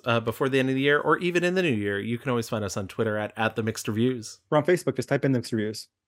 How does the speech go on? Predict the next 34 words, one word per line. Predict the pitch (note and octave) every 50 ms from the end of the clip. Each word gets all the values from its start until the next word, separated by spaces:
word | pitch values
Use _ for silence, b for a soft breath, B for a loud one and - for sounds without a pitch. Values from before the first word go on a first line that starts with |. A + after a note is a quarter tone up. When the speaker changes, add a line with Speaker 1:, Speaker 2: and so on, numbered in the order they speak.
| _ _ _ b b b b b
Speaker 1:
If | - A2+
you | C#3 D3+
wanna | D#3+ D#3 D3 - C#3
email | C#3 F3 F#3+ E3 B2 A2+
us, | G#2+ A#2 B2+ - -
you | B2
can | - C#3+
always | B2+ A#2+ A#2 A2 - -
email | C3 D3 D3+ C#3+ A2+ G#2
us | G#2 G2+ - -
at | A#2 -
reviewsmixed | A2+ G#2+ G2 A2 A#2 B2+ B2+ A#2 A#2+ G#2 A#2 A#2+ C#3 C#3+ - - - - - -
at | B2 B2
gmail | A#2 - C3 C3 B2+ A#2+
dot | B2 A#2 - -
com. | D#3 D3+ D3 C3
We | B2 A#2+
got | F3 G3 G3+ E3
your | F3 F3+
email, | F3 F#3 F#3+ F3+ F3+ E3 D#3
Vincent. | C#3 D#3 D3+ - - D#3+ D3 C3
Don't | - D#3+ D#3+ E3
worry. | D3+ D3+ D#3 D#3 D3
We | C3+ C3 B2
will | B2 C#3 D3 D3
be | C#3+ D3 C#3+
responding | C#3+ C#3 - - C3 B2+ B2+ B2 B2
soon. | A#2 - B2+ B2 B2 B2 B2+ - _ _ _ _ _
Speaker 2:
Yeah, | B2+ C3+ C3+ B2+ A#2 A2+ - C#3+ D3
me | D3+ C3 C3 C3+
and | C3+
Gavin | C3 C3+ C3 B2+ B2+
were, | B2 B2
like, | A#2+ B2 A#2+ - -